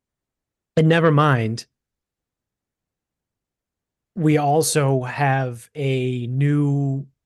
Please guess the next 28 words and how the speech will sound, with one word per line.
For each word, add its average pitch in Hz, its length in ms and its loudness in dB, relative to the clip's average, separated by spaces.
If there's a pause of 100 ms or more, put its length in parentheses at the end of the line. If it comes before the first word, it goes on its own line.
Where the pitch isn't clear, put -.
(140)
gambling 147 540 -4
tax - 580 -12 (600)
and 143 580 2
a 160 100 2
relatively 156 680 2
new 135 540 0 (560)
marijuana 139 580 -4
tax, - 600 -14 (240)
right? 117 340 -8 (680)
Like, 127 280 -4 (1200)
weed's 160 380 2
been 147 140 2
only 143 240 2
been 135 160 -2
legal 135 280 0
for 135 120 -6
probably, 135 500 0
like, 120 240 -6
three 139 240 -4
years 135 580 -4
to - 140 -14
collect, 139 420 -4
uh, 139 180 -4
s-, - 160 -16
off 143 280 -6
sales 156 400 -2
tax, 165 460 -6
and 135 600 -4